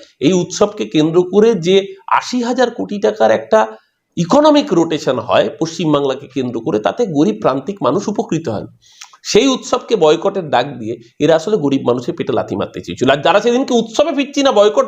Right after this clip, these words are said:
ডাক দিয়েছিল, তারাই দেখলাম ফিল্ম ফেস্টিভ্যাল, সিনেমার উৎসবে গিয়ে, সরকারি মঞ্চে গিয়ে গলায় উত্তরীয় পড়ছে, মালা নিচ্ছে। এই যে হিপোক্রিসি, এই যে দ্বিচারিতা, মানে বলছে বিনা পয়সায় চিকিৎসা করাই। আমি দেখলাম একজন জুনিয়র ডাক্তার ফ্রন্টের নেতা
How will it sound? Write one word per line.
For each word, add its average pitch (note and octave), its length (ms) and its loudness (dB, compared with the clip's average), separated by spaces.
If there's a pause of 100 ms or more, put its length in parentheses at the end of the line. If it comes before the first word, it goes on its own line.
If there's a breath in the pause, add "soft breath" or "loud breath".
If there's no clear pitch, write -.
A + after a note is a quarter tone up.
(140)
ডাক G3 160 2 (100)
দিয়েছিল, D3 300 -2 (460 loud breath)
তারাই A#3 300 -2
দেখলাম C4 220 0 (160)
ফিল্ম E4 200 4
ফেস্টিভ্যাল, G#2+ 520 -2 (420)
সিনেমার F4+ 500 2
উৎসবে C4+ 440 0
গিয়ে, E3+ 260 2
সরকারি G#3+ 400 0
মঞ্চে A#3+ 300 0
গিয়ে A#3 140 -2
গলায় A3 320 4
উত্তরীয় F#3 400 -2
পড়ছে, C#3+ 240 0
মালা C3 240 2
নিচ্ছে। A2+ 340 -12 (380 soft breath)
এই C4+ 240 4
যে B3+ 120 2
হিপোক্রিসি, D3+ 640 -2
এই C4+ 140 4
যে C4 120 4
দ্বিচারিতা, D#3 560 -2 (1200)
মানে D#4+ 160 6 (100)
বলছে A#3 320 2
বিনা F#3 280 2
পয়সায় A#3+ 360 0
চিকিৎসা G3 460 -4
করাই। B3 300 0 (1500)
আমি F3 140 4
দেখলাম A3+ 240 2
একজন A#3+ 180 4
জুনিয়র F#3 280 4
ডাক্তার A3+ 280 0
ফ্রন্টের A3 320 0
নেতা G3+ 260 2